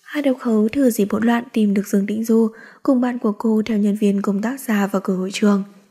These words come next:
"Đêm nay cậu thật đẹp."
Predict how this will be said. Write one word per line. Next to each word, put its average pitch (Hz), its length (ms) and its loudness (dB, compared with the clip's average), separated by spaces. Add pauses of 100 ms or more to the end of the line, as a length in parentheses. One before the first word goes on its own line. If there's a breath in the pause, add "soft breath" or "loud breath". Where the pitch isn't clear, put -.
(1300)
"Đêm 208 200 2
nay 196 320 0
cậu 202 140 0
thật 208 180 -4
đẹp." 196 220 0